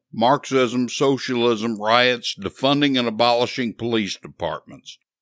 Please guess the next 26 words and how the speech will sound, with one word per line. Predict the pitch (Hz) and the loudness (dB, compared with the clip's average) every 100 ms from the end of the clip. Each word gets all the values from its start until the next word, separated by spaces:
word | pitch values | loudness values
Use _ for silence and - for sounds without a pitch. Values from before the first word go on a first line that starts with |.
| - | 0
We | 139 | 4
all | 180 165 156 | 6 6 4
know | 147 | 4
what | 127 107 - | 4 2 -2
this | 107 - | -6 -2
means | 110 110 104 - | -2 0 -2 -4
to | - 113 | 0 0
us | 92 117 | 0 0
as | 104 92 | 0 0
a | 95 | -2
nation | 110 127 117 - - 82 | 2 2 2 -6 -12 -10
and | - 95 | -4 0
how | 110 107 | 0 0
high | 98 123 131 | 0 0 0
the | 110 | -2
stakes | 92 - 139 139 - 90 | -6 -2 0 0 -2 -4
are | 87 101 | 0 0
in | 104 | 0
this | 95 92 | -4 -4
election | 107 95 127 139 - 98 | -6 0 2 2 -4 -4
in | 104 | -2
November. | 117 131 143 185 165 101 - _ _ _ _ _ _ _ | 0 0 0 2 2 0 -4 _ _ _ _ _ _ _
But | - 127 | 2 2
what | 220 262 | 4 2
about | 233 208 - - | 2 0 0 -2
Catholics? | 156 165 156 - - - - - | -2 0 -2 -8 -20 -18 -18 -18